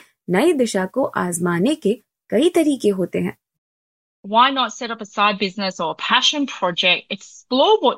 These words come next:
Speaker 2: you like, build up some skill sets, if anything, and then once you're comfortable, you can perhaps transition into that full time. And you don't have to do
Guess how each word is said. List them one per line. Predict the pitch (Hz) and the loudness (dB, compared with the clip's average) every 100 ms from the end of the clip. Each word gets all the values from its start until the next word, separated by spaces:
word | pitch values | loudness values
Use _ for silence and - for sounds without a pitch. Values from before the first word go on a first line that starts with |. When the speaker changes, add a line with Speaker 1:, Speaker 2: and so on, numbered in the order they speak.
| 196 | -2
Speaker 2:
you | 180 | 0
like, | 165 170 294 - _ _ - | 4 4 4 -2 _ _ 0
build | 240 269 | 2 2
up | 302 - | 0 -2
some | 339 | -10
skill | - - 226 | -8 -4 -4
sets, | 262 - 349 - | -2 -4 -4 -6
if | 240 | -4
anything, | 214 220 240 294 - _ - | -2 0 0 -2 -2 _ 0
and | 233 247 208 | 2 2 2
then | 254 294 247 202 214 220 | 2 4 2 -2 -6 -6
once | 220 | -6
you're | 170 - 247 | -10 -4 -2
comfortable, | 339 403 - 220 | -2 -6 -4 -4
you | 202 202 | -4 -8
can | 196 | -12
perhaps | 196 185 185 - - | -4 -2 -2 -4 -8
transition | 196 180 202 214 214 185 175 | -6 -2 0 2 0 -2 -6
into | 185 180 | -8 -2
that | 160 - - | -4 -2 -4
full | 196 196 | -4 0
time. | 196 247 381 _ _ _ _ | 0 0 -2 _ _ _ _
And | - 240 | -2 -2
you | 233 | 0
don't | 233 233 | 0 0
have | 240 | -2
to | 233 | -4
do | 214 | -6